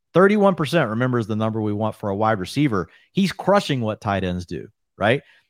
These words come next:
You look at his average depth of target, thirteen point seven. He can stretch the field. Getting a thirteen point seven A dot and having a twenty-seven percent targets per route run is not,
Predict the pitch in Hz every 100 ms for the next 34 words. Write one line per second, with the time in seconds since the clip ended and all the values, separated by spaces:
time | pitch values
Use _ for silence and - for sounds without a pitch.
0 | _ - 139 156 143 131 139 120 135 123
1 | 123 117 78 - 113 117 113 113 107 -
2 | 107 78 76 127 135 123 131 139 - 117
3 | - 135 92 92 156 247 285 285 262 _
4 | _ _ 156 135 208 233 190 185 160 170
5 | 143 156 131 120 127 107 76 73 - -
6 | 117 113 - 143 135 104 - 160 160 156
7 | 147 127 113 127 123 123 123 - 110 113
8 | 98 117 135 127 _ _ _ _ _ -
9 | 147 196 247